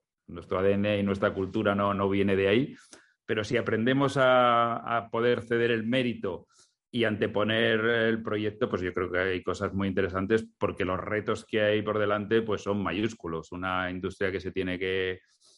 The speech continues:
que reinventar en algunas facetas, una tecnología que cada día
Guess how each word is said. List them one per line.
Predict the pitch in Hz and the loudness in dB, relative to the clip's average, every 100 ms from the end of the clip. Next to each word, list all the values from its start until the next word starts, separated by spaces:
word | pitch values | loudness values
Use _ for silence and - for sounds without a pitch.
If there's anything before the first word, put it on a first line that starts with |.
| _ | _
que | 104 | -4
reinventar | 104 98 98 95 98 104 | -2 0 0 0 0 0
en | 98 | 0
algunas | 98 95 95 90 | 0 0 -2 -4
facetas, | 85 120 113 127 131 135 - _ _ _ | -6 -4 0 2 2 0 -12 _ _ _
una | 123 113 110 | -2 -2 0
tecnología | 101 101 101 92 107 101 | -4 -2 -4 -2 -4 -4
que | 98 | -6
cada | 120 101 | -2 0
día | 98 107 92 87 | 0 0 0 -4